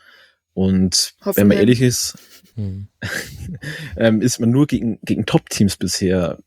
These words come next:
Speaker 1: ja, ähm, eher, eher schwach aufgetreten, aber sonst vielleicht nicht immer überzeugend, aber stabil. Und ich glaub, was Nico Kovac ein bisschen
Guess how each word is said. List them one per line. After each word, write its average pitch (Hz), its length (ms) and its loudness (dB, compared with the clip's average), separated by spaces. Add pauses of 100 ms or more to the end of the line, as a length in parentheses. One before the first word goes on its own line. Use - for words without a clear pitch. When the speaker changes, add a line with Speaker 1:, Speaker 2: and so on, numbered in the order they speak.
Speaker 1:
ja, 110 360 -2
ähm, 90 220 2
eher, 95 280 2
eher 104 120 2
schwach 107 260 2
aufgetreten, 117 520 2
aber 95 180 0
sonst - 460 -2 (540)
vielleicht 110 300 0
nicht 113 160 -6
immer 104 120 2
überzeugend, 110 720 0
aber - 180 0
stabil. 101 540 0 (100)
Und 90 520 -2
ich 101 140 -4
glaub, 107 300 0 (120)
was 107 240 0
Nico 123 180 2
Kovac 123 320 2
ein - 80 -4
bisschen 107 320 0